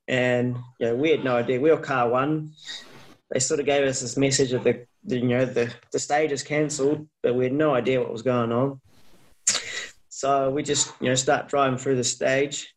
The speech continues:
and next thing I just see this car yard of cars, and I start to, you know,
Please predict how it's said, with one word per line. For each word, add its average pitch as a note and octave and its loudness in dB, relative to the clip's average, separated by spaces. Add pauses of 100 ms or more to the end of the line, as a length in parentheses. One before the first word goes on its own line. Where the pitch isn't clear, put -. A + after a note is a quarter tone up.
and C#3 0
next D3+ 0
thing C3+ 2
I B2+ 4
just C3 0
see D3 2
this A#2+ -2
car C3+ 0
yard A2+ 0
of G2+ -6
cars, A#2+ 0 (800)
and B2+ 2
I B2 0
start C#3+ 4
to, B2 2
you A#2 -2
know, B2+ 0